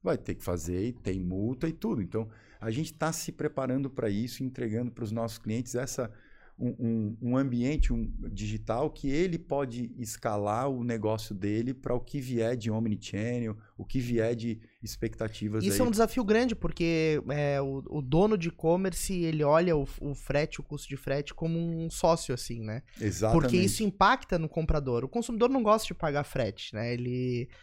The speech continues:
Speaker 2: a não ser que ele tenha urgência naquele produto, mas é uma, é uma, quando ele faz a compra dele, ele enche o carrinho, chega lá no frete, adiciona mais o valor, ele vê isso como negativo.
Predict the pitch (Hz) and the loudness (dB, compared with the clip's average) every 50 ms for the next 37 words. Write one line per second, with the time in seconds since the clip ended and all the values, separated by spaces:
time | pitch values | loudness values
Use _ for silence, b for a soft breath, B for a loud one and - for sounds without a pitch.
0 | B B B B 127 139 135 - - 190 - 220 185 170 - 185 180 165 139 143 | B B B B 0 0 2 2 2 2 2 0 0 0 2 2 2 2 2 2
1 | 160 165 - 156 151 143 151 - 143 135 135 147 170 - - 185 180 170 175 180 | 0 0 0 -2 -4 -4 -4 -4 -2 -2 -2 -2 -2 0 0 2 4 4 4 4
2 | 180 180 175 180 170 165 165 B B B B B - 156 160 156 156 151 151 147 | 4 6 6 6 4 4 2 B B B B B 2 4 4 6 6 6 6 6
3 | 143 139 - 170 175 196 185 - 180 175 175 - 165 160 156 147 151 147 151 151 | 4 4 4 2 2 4 4 4 4 4 4 2 2 2 2 2 2 2 2 0
4 | 165 - - - 156 147 165 165 160 - 156 156 160 151 151 - 165 151 - 160 | 0 -2 -2 -2 -2 -2 -2 -2 -2 -2 -2 0 0 0 0 -2 -4 -4 -4 -4
5 | 147 - - 165 151 147 151 165 175 170 175 160 147 135 147 160 160 160 165 156 | -6 -4 -4 -2 -2 0 0 0 0 0 0 0 0 2 2 2 2 2 0 0
6 | 143 156 175 185 - - - 170 165 156 147 147 143 143 143 147 - - 110 101 | 0 0 0 0 0 -2 -4 -4 -2 0 0 0 0 0 -2 -2 -2 -4 -4 -6
7 | - - | -6 -10